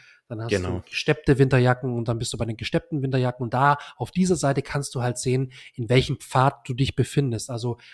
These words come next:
Speaker 1: was der vorgelagerte, äh, die vorgelagerte Kategorie hierarchisch ist, was eventuell noch, noch davor ist und wo die Startseite ist. Und dann kannst du ein bisschen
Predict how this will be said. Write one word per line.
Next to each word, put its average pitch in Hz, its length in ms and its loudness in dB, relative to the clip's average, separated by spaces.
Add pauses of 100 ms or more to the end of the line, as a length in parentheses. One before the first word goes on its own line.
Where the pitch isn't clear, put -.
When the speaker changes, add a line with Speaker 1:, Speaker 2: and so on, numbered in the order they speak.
(160)
Speaker 1:
was 123 240 -6
der 113 160 -4
vorgelagerte, 165 1040 2
äh, 143 140 0
die 127 80 -6
vorgelagerte 165 560 0
Kategorie 151 720 -2
hierarchisch 143 640 4
ist, - 260 -4 (380)
was 127 260 -4
eventuell 123 520 -2
noch, 117 200 -8 (100)
noch 175 220 4
davor 165 400 2
ist 151 180 -2
und 127 140 -2
wo 123 80 0
die 117 100 -4
Startseite 117 540 -6
ist. 110 280 -12
Und 120 100 -8
dann 131 280 2
kannst 151 300 -2
du 143 60 0
ein 131 60 0
bisschen 170 420 2